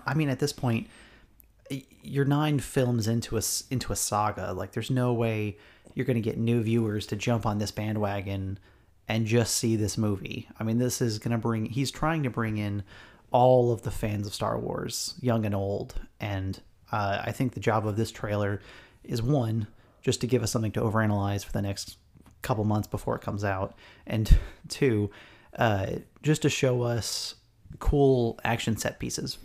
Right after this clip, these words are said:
basically. I mean, it's not the job of the trailer to show us plot, and, and it's not J J's style to give away any key story points, um, but just to kind of show us the feel and the aesthetic of the movie, uh, more than anything, more than plot, more than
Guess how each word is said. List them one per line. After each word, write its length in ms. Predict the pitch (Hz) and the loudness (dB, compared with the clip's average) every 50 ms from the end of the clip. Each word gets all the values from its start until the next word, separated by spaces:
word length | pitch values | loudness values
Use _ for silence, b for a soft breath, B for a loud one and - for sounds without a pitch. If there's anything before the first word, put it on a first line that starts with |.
| - - - | -20 -8 -4
basically. 380 | - - - - - 139 - - | -4 -4 -4 -4 -8 -8 -8 -6
I 40 | |
mean, 240 | - 127 123 123 123 B B B B B B | -4 -2 -2 -2 -4 B B B B B B
it's 160 | B 120 - | B -4 0
not 180 | 135 127 120 113 | 2 2 2 2
the 80 | - 110 | 0 0
job 260 | 113 113 104 110 110 | 2 2 2 2 0
of 140 | 107 101 120 | 0 0 0
the 80 | 117 110 | 0 2
trailer 400 | - - 117 107 107 110 107 101 | 4 4 4 4 4 2 0 0
to 120 | - 101 | -2 -4
show 220 | - - 117 101 | -2 0 0 0
us 100 | 104 - | 0 -2
plot, 500 | - - - 110 98 95 98 95 - - - - | -4 -2 0 2 4 4 2 0 -2 -6 -8 -6
and, 300 | 113 107 98 95 95 101 101 | -6 -4 -4 -4 -4 -6 -6
and 180 | - - 104 | -4 -4 -4
it's 280 | 107 107 - - - - | -4 -4 -4 -6 -6 -4
not 200 | 135 113 113 120 | -2 -2 0 0
J 160 | 113 - 110 107 | 0 2 0 0
J's 180 | 104 95 - | 0 -2 -2
style 360 | - - 123 120 117 107 107 | -2 -2 -2 -2 -2 -2 -4
to 100 | 101 - - | -4 -4 -4
give 140 | 120 107 107 | -2 0 0
away 280 | 101 101 98 95 98 | 0 0 -2 -2 -4
any 300 | 101 98 98 98 98 101 - _ | -6 -6 -6 -6 -8 -8 -12 _
key 240 | - - 139 127 117 | -8 -4 -2 -2 -2
story 400 | - - - 117 113 110 107 104 | -2 -2 -4 -4 -2 -2 -4 -4
points, 480 | 107 - - 123 123 127 127 - - - B B B B B B B B B B - | -6 -8 -8 -6 -6 -6 -6 -8 -10 -12 B B B B B B B B B B -6
um, 420 | - 104 98 92 95 165 - 151 - - _ - - | -4 -4 -4 -4 -4 -6 -8 -10 -12 -18 _ -6 -2
but 100 | 131 - | 0 2
just 200 | 127 117 - - | 2 0 0 -2
to 60 | - | -4
kind 300 | - - 120 113 107 107 | -2 -2 0 0 2 2
of 360 | 104 101 95 95 - - - - - - | 0 0 -2 -4 -8 -10 -12 -14 -18 -14
show 380 | - - - - 135 120 117 113 | -10 -6 -2 0 2 2 2 2
us 340 | 110 107 - - - - - B B B B B B B B | 2 0 0 -2 -4 -6 -8 B B B B B B B B
the 200 | - 117 - 113 | -6 -2 -2 0
feel 420 | - - - 147 131 123 120 110 | 0 -2 -2 0 2 2 2 2
and 80 | 110 120 | 0 -2
the 60 | 113 | -2
aesthetic 500 | - - - - - 123 110 110 - - | -4 -6 -6 -4 0 0 0 0 0 -2
of 120 | 120 117 - | -4 -4 -4
the 80 | 123 | -4
movie, 520 | - - 123 - - - - 131 127 127 - - _ _ _ _ - | -4 -4 -4 -4 -6 -6 -8 -6 -8 -8 -10 -12 _ _ _ _ -4
uh, 200 | 117 107 101 101 | -2 -2 -2 -2
more 220 | 101 107 107 104 | 0 0 0 0
than 140 | 101 104 98 | -2 -2 -2
anything, 400 | 101 98 98 98 - 104 107 110 | -2 -4 -4 -6 -6 -6 -4 -2
more 240 | 110 113 117 113 107 | -2 0 0 0 0
than 160 | 98 101 101 | 0 -2 -2
plot, 440 | - - - 123 110 101 101 - - | -2 0 0 0 2 2 0 -2 -2
more 280 | 123 110 107 104 101 101 | -4 -2 -2 -2 -2 -2
than 260 | 101 98 98 101 | -4 -4 -4 -4